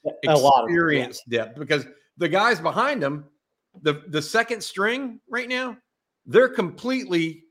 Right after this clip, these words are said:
Speaker 2: only gonna be redshirt sophomores or maybe a couple of true sophomores, redshirt
Speaker 1: Right.
Speaker 2: freshmen,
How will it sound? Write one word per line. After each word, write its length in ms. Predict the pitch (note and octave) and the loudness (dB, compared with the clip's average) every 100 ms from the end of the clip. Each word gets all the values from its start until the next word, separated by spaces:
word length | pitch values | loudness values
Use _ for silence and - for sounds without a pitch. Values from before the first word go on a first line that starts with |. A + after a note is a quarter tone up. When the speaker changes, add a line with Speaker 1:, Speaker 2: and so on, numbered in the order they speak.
| _ F3+ | _ -4
Speaker 2:
only 240 | G3 G3+ | -2 0
gonna 160 | F#3+ E3+ | 0 2
be 140 | E3+ | 0
redshirt 500 | D#3 F#3+ F3+ E3+ D#3+ | 2 0 0 -8 -6
sophomores 640 | E3+ E3 D#3+ A#2+ B2+ B2 - | -4 -4 -6 -6 -6 -8 -10
or 400 | D#3+ D#3+ C#3+ - _ | -2 0 0 -4 _
maybe 260 | D3+ E3 E3 | -4 0 0
a 40 | |
couple 320 | D3 E3 D#3+ B2+ | 0 -2 0 -4
of 160 | A#2+ | -6
true 240 | - F3 E3+ | -6 -6 -4
sophomores, 680 | - A2+ - G#2 F2+ - - | -2 -4 -4 -14 -20 -20 -8
redshirt 260 | D3 C#3+ C#3 | -8 -4 -4
Speaker 1:
Right. 100 | B2 | -2
Speaker 2:
freshmen, 420 | D3 - B2+ | -4 -6 -10